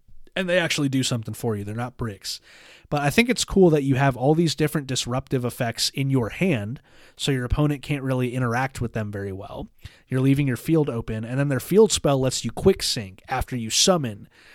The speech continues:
these Psyframes, which I think is very cool. So it's just, like, kinda keep your field open,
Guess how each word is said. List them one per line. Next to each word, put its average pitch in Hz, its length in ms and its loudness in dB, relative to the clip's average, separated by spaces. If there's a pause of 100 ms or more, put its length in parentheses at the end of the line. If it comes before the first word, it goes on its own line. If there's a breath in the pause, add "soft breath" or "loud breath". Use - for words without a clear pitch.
(180 loud breath)
these 127 180 -6
Psyframes, 107 720 -8
which 113 240 -4
I 131 140 -2
think 135 260 -2
is 120 120 0
very 120 280 -2
cool. 131 320 -2 (640 soft breath)
So 135 240 0
it's 131 120 -2
just, - 220 -2
like, 131 140 -2
kinda 127 160 -2
keep 196 260 -2
your 170 80 4
field 170 320 6
open, 139 480 2